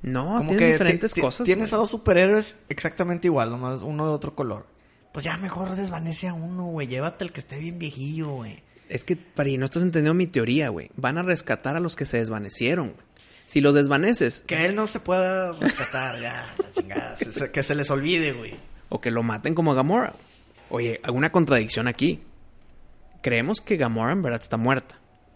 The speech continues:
Speaker 1: Pero dijeron que para, hace mucho, antes de, antes de Infinity War, dijeron que Guardians of the Galaxy tres se iba a concentrar mucho más en Gamora y no tanto en Star-Lord.
Speaker 2: Mm.
Speaker 1: Entonces ahí, what up?
Speaker 2: Como te digo,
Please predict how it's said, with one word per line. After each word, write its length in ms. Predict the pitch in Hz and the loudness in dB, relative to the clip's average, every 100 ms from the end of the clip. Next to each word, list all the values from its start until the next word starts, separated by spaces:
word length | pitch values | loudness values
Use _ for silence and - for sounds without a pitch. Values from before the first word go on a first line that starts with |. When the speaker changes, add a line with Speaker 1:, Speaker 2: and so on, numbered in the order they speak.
| _ - - _ _ _ | _ -20 -20 _ _ _
Speaker 1:
Pero 380 | 156 156 123 123 - _ _ _ - | 6 6 6 0 -10 _ _ _ -12
dijeron 480 | 143 123 139 123 165 | -4 -2 0 0 2
que 100 | 165 | 0
para, 240 | 147 123 113 | 2 2 0
hace 220 | 113 - | -4 -2
mucho, 320 | 185 120 - - | 0 0 -4 -8
antes 300 | - 123 170 | -4 -2 -2
de, 140 | 151 - | -2 -2
antes 220 | 127 175 | -4 -4
de 60 | 165 | -4
Infinity 240 | 143 151 | -2 0
War, 240 | 131 127 139 - - - | 0 0 -4 -16 -20 -8
dijeron 280 | 127 131 143 | -2 2 2
que 120 | 170 | 2
Guardians 300 | 151 135 160 | 4 4 4
of 60 | 170 | 2
the 60 | 139 | 4
Galaxy 340 | 127 147 175 | 4 2 -2
tres 500 | - 208 208 - - - - - | 0 0 0 -6 -16 -20 -20 -10
se 140 | - | 0
iba 100 | 120 | 0
a 20 | |
concentrar 500 | 135 151 127 117 117 | 2 0 0 0 0
mucho 300 | 131 139 - | 2 0 0
más 260 | 117 110 - | 0 0 0
en 120 | 143 | 0
Gamora 440 | 120 107 110 107 - - - - - - - | 0 0 -4 -6 -12 -20 -20 -20 -20 -20 -12
y 120 | - | -4
no 120 | 113 107 | -4 -2
tanto 240 | 110 117 | -2 -2
en 40 | |
Star-Lord. 460 | 107 - 110 101 - - - - - - - - | -6 -2 -4 -4 -12 -18 -20 -20 -20 -20 -20 -10
Speaker 2:
Mm. 260 | 110 95 98 - - - | -8 -8 -10 -14 -20 -16
Speaker 1:
Entonces 460 | - 113 113 107 110 | -10 -8 -6 -6 -4
ahí, 160 | 110 110 | -4 -4
what 240 | 110 110 | -6 -6
up? 100 | - - - - - - - - | -8 -12 -20 -20 -20 -20 -20 -8
Speaker 2:
Como 240 | 107 113 | -2 -2
te 140 | 110 127 | 2 4
digo, 320 | 127 104 | 4 2